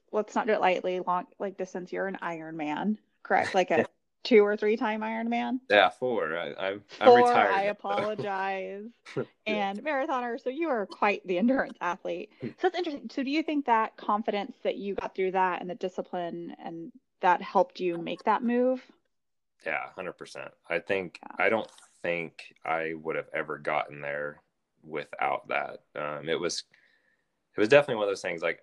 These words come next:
Speaker 2: I had always kinda dealt with self-confidence issues, and I think part of it was growing up in a small town and just not really feeling like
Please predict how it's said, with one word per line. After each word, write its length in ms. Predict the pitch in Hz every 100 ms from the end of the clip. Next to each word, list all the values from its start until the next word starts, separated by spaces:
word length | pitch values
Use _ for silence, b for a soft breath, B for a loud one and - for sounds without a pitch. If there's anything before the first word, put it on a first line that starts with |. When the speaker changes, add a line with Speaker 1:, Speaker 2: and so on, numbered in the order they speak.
| 90
Speaker 2:
I 240 | 90 85 - - -
had 180 | 160
always 320 | 95 87 85 -
kinda 220 | 82 78
dealt 220 | 78 67
with 100 | 76
self-confidence 680 | - 76 - 73 - 71 -
issues, 380 | 73 - 76 73
and 80 | 98
I 40 |
think 240 | - 135
part 180 | - 76
of 60 | 73
it 100 | -
was 180 | 71 71
growing 220 | 73 73
up 120 | 71
in 60 | 71
a 40 |
small 280 | - 73 71
town 400 | - 71 71 71
and 100 | 71
just 140 | 73 76
not 180 | 69 -
really 200 | 73 69
feeling 280 | 78 73 73
like 160 | 71